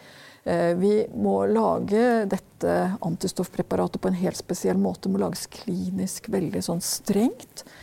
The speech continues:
Eh, og så må vi prøve det, og, eh,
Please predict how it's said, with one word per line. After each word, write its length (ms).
Eh, 280
og 120
så 520
må 180
vi 160
prøve 400
det, 160
og, 460
eh, 280